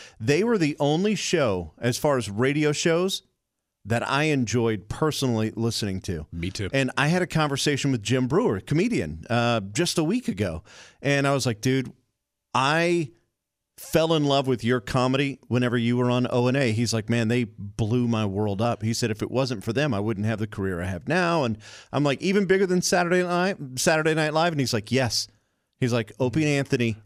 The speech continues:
Speaker 2: Back
Speaker 1: was,
Speaker 2: in the day in
Speaker 1: was
Speaker 2: New York,
Speaker 1: bigger for me
Speaker 2: they were
Speaker 1: than
Speaker 2: huge.
Speaker 1: Saturday Night Live."
Speaker 2: Uh, and Rogan said that they were the original podcasters. 'Cause
Speaker 1: Yeah.
Speaker 2: that's what they did. They
Speaker 1: Yeah.
Speaker 2: did
Speaker 1: They
Speaker 2: radio
Speaker 1: didn't play
Speaker 2: complete
Speaker 1: any music at all.
Speaker 2: Yeah, you're right. They started,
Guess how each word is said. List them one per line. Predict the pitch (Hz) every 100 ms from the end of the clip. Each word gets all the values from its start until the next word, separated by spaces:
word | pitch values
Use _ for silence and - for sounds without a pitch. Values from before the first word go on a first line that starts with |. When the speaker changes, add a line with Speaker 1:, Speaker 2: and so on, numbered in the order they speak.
| -
Speaker 2:
Back | 120
Speaker 1:
was, | 123
Speaker 2:
in | 143
the |
day | 127 160 170
in | 135
Speaker 1:
was | 139
Speaker 2:
New |
York, | 143 180
Speaker 1:
bigger | 147 165
for | 190
me | 165 131 120
Speaker 2:
they | 107 101
were |
Speaker 1:
than | 98
Speaker 2:
huge. | 113
Speaker 1:
Saturday | 107 117 117 117
Night | 117 110
Live." | 101 95
Speaker 2:
Uh, | 117 117 110 -
and | - 123
Rogan | 127 151 170 147
said | - 131 120
that | 110 -
they | 120 120 120
were | 107 104 110 107 104 101 - _ _ _ _
the | 95 90 107 104 -
original | 98 92 113 117 117 107
podcasters. | - 98 87 90 80 - - - - _ _ _ _ _
'Cause | -
Speaker 1:
Yeah. | 214
Speaker 2:
that's | -
what | 143
they | 143
did. | 120 127 104
They |
Speaker 1:
Yeah. | 110 190
Speaker 2:
did |
Speaker 1:
They | 113
Speaker 2:
radio | 117 147 143
Speaker 1:
didn't | 151
play | 156 143
Speaker 2:
complete | 131
Speaker 1:
any | 147 202
music | 180 170 165 -
at | 123
all. | 113 110 139 - _
Speaker 2:
Yeah, | - -
you're | 117 95
right. | 110 131 143
They | 120
started, | 113 147 143 131